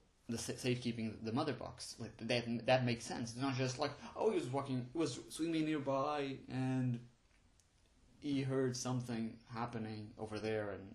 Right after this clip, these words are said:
he went to save the day," or try to. Like, no, it, there is a reason to it, and it just, it was just so easy. It was like a one minute, two minute scene with Vulko, two, three minute scene.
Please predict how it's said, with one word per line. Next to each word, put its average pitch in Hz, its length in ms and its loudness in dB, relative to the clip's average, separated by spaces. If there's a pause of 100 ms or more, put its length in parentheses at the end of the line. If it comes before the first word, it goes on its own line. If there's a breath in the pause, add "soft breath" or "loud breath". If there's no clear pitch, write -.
he 104 80 -12
went 104 240 -6
to - 100 -8
save 98 240 -8
the 113 60 -6
day," 92 200 -6 (280 loud breath)
or 107 80 -4
try 104 220 2
to. - 140 -8 (300)
Like, - 120 -16
no, 165 300 0
it, 127 160 -2 (540 loud breath)
there 147 180 8
is 147 120 2
a 139 80 4
reason 123 400 2
to 104 220 -4
it, 95 160 -8 (1000)
and 107 360 0 (580)
it 180 120 -4
just, - 300 2
it 175 180 -2
was 214 140 4
just 185 160 -4
so 143 160 4
easy. 135 140 4
It 127 60 -6
was 127 120 2
like 117 160 -2
a 101 40 -6
one 107 360 0
minute, 104 140 -4 (440 loud breath)
two 160 180 0
minute 123 260 2
scene 101 260 -6 (680)
with 113 180 -2
Vulko, - 280 -4
two, 113 200 -2
three 117 160 0
minute 107 220 -4
scene. 95 320 -8